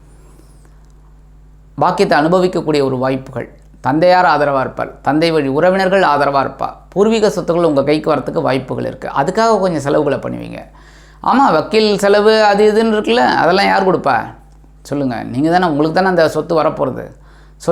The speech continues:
நீங்க தானே செலவு பண்ணணும். அந்த செலவு பண்ணீங்கன்னா கண்டிப்பா வரும். சரி, பரிகாரமா என்ன பண்ணினா ரொம்ப விசேஷம்? கந்தகுரு கவச்சம் கேளுங்கோ. தெரிஞ்சா படிக்கலாம், தமிழ் தான் இருந்தாலும் கந்தகுரு கவச்சம் போட்டு கேளுங்கோ.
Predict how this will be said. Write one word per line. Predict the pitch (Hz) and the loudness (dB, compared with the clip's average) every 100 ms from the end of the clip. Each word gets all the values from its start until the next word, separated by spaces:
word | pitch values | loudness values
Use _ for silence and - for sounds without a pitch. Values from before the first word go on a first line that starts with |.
| 156 | 0
நீங்க | 151 175 | 0 2
தானே | 185 | 0
செலவு | 165 165 160 | 0 0 0
பண்ணணும். | 151 156 175 139 - - | 0 0 -2 -4 -10 -10
அந்த | 127 113 | -8 -2
செலவு | 139 170 180 | 0 2 2
பண்ணீங்கன்னா | 139 135 165 147 | 0 -2 -4 -4
கண்டிப்பா | 123 - | -6 -6
வரும். | 60 - - - - - - - - - - - - - | -8 -12 -20 -20 -20 -20 -20 -20 -20 -20 -20 -20 -8 -2
சரி, | 190 - | 0 0
பரிகாரமா | 156 175 190 185 175 | 0 2 2 2 2
என்ன | 151 | 0
பண்ணினா | 143 135 139 143 | 0 0 -2 -2
ரொம்ப | 120 120 | -4 -6
விசேஷம்? | 117 117 110 - - - | -8 -12 -14 -18 -12 -4
கந்தகுரு | 165 214 247 185 139 127 | -2 0 0 0 -2 -2
கவச்சம் | 123 120 139 - - | -4 -4 -8 -8 -4
கேளுங்கோ. | 123 113 107 - - - - - - - - - - - - - - - - - 135 | -4 -4 -10 -14 -16 -20 -20 -20 -20 -20 -20 -20 -20 -20 -20 -20 -20 -20 -20 -10 -4
தெரிஞ்சா | 135 139 131 147 156 | -2 -2 -2 -4 -4
படிக்கலாம், | - 127 135 123 - - | -8 -6 -6 -6 -8 -10
தமிழ் | 113 131 139 143 | -4 -2 0 0
தான் | 175 - - 160 | 0 -4 -4 0
இருந்தாலும் | 165 139 143 180 180 131 | 2 2 0 -2 -4 -4
கந்தகுரு | 165 190 175 151 123 | 0 0 0 -2 -4
கவச்சம் | 120 - 131 - - | -6 -6 -8 -10 -12
போட்டு | - 123 127 123 | -6 -6 -6 -6
கேளுங்கோ. | 117 117 110 | -6 -6 -12